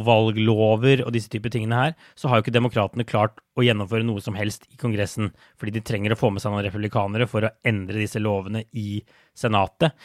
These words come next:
Så det mest sånn håndfaste som har skjedd, er jo snarere at det er endret valglover i en god del amerikanske stater, hvor man har s-, strammet inn stemmeretten. Det har vi jo snakket litt om noen ganger, på delstatsnivå. Det er jo en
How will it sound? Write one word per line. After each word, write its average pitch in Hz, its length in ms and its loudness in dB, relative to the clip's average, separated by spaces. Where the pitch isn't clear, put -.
Så 139 140 -6
det 135 180 0
mest 120 400 4
sånn 123 160 2
håndfaste 104 640 -2
som 113 160 -2
har 107 80 -2
skjedd, 131 380 2
er 110 240 6
jo 123 220 4
snarere 113 580 4
at 113 220 0
det 110 100 4
er 110 160 -2
endret 110 420 2
valglover 104 540 2
i 117 100 2
en 110 80 -2
god 110 160 0
del 110 140 2
amerikanske 110 560 -2
stater, 123 500 2
hvor 117 100 -2
man 117 140 4
har 113 180 6
s-, - 200 -18
strammet 113 640 0
inn 175 160 4
stemmeretten. 110 640 -2
Det 143 80 4
har 120 80 6
vi 104 80 0
jo 113 80 -2
snakket 113 240 -2
litt - 80 -8
om 101 140 -4
noen 104 100 -4
ganger, 110 300 2
på 120 180 2
delstatsnivå. 107 960 2
Det 117 160 4
er 107 140 6
jo 117 100 4
en 117 60 -2